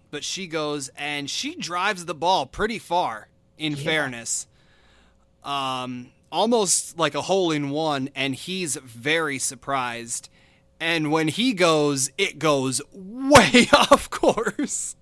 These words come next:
Speaker 2: Yeah, like, <laughs> I like how he makes the joke about, "I'm a doctor," and,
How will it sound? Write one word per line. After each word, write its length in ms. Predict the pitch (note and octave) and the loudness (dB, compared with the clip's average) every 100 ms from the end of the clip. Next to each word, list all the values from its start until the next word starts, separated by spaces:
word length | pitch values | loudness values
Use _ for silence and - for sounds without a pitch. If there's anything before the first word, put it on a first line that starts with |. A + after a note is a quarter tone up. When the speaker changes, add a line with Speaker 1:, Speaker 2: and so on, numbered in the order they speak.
| _ - | _ -4
Speaker 2:
Yeah, 300 | F4 - C4 C#4 - | 0 2 0 -4 -6
like, 200 | A#3 A#3 - | -4 -4 -4
<laughs> 40 | |
I 260 | - C4+ B3 | -4 -2 0
like 180 | C#4+ D#4+ | -2 -2
how 140 | C#4+ | -4
he 60 | B3+ | -4
makes 300 | A3+ A3+ - | -8 -8 -6
the 120 | F#3+ | -6
joke 500 | C#3+ D3+ F#3 F#3 - | -6 -4 -4 -4 -8
about, 540 | D#3 C#3+ C#3+ D3 D3 - | -10 -6 -4 -2 -4 -4
"I'm 200 | F3 E3+ | -2 -2
a 60 | C#3 | -2
doctor," 680 | D#3 E3 E3 A#2 A2+ A#2 - - | -2 -2 -4 -10 -10 -12 -14 -6
and, 460 | D3+ C#3+ C#3+ C#3 | -4 -2 -4 -6